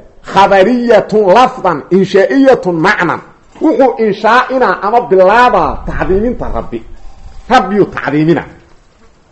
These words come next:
Marka labaad uu leeyahay, Allahu Akbarna, haddana wuxuu rabaa u bilaabaa tacdiimin labaad. Ee maahan tii hore inuu adkayna.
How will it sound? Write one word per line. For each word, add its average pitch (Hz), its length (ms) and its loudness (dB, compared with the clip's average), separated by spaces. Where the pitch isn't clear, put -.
Marka 254 380 2
labaad 269 400 4
uu 262 60 2
leeyahay, 247 460 4
Allahu 240 420 6
Akbarna, 247 760 2
haddana 226 360 0
wuxuu 269 360 4
rabaa 214 240 4
u 214 80 0
bilaabaa 214 520 2
tacdiimin 185 600 0
labaad. 147 360 2
Ee 254 100 6
maahan 262 300 2
tii 277 100 2
hore 247 180 6
inuu 226 160 2
adkayna. 170 380 0